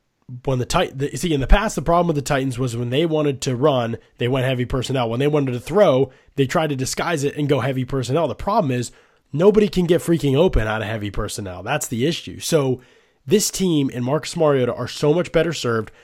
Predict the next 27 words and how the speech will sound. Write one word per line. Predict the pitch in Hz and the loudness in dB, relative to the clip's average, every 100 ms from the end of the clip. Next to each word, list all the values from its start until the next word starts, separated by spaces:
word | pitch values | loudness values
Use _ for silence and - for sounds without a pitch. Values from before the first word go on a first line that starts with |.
| - _ - | -20 _ -2
when | 127 | 0
they | 117 | 0
spread | 104 - - - 110 117 147 131 | -2 -4 -6 -2 0 2 2 2
things | 165 160 131 | 2 2 0
out, | 104 98 | -2 -6
spread | - - - - 117 165 180 | -8 -6 -2 0 2 2 4
things | 214 220 165 | 6 6 4
out, | 143 131 131 127 - _ _ | 2 4 2 -2 -12 _ _
take | - - 151 - | 0 2 2 0
guys | 185 180 165 | 0 0 2
out | 175 180 | 2 2
of | |
the | 190 | 2
box, | 147 143 139 139 - - - _ | 2 4 4 0 -4 -12 -16 _
let | 117 127 - | -4 -2 0
Mariota | 180 190 180 175 165 | 2 4 4 4 2
do | 127 139 | 2 2
what | 170 | 4
he | 175 | 2
did | 165 | 2
in | 165 | 0
college, | 143 143 143 120 | 0 2 2 0
let | 127 | -2
him | 151 113 | -2 -2
dish | 120 127 - | -4 -2 0
it | 185 | 2
around, | 180 156 139 135 | 2 2 0 -2